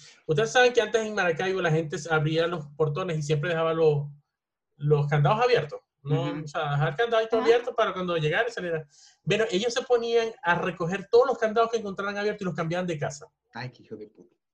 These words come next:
Speaker 1: Cambiaban los candados de casa, o sea, todos los candados abiertos y los cambiaban de casa. Y tenían unos
Speaker 3: Ay.
Speaker 1: cuantos candados abiertos como guardados por, de reserva.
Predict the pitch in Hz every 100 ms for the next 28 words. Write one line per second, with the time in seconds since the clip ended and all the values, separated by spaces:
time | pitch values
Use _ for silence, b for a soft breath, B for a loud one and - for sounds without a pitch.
0 | - 175 180 190 220 226 214 190 190 202
1 | 170 147 147 147 143 147 202 285 - 262
2 | 254 262 262 285 294 254 - 190 190 190
3 | 147 - - b b b b _ 208 202
4 | 277 262 294 285 294 - 269 262 240 262
5 | 254 254 254 269 240 196 - 254 262 220
6 | 175 156 160 175 226 233 220 180 175 151
7 | 170 180 143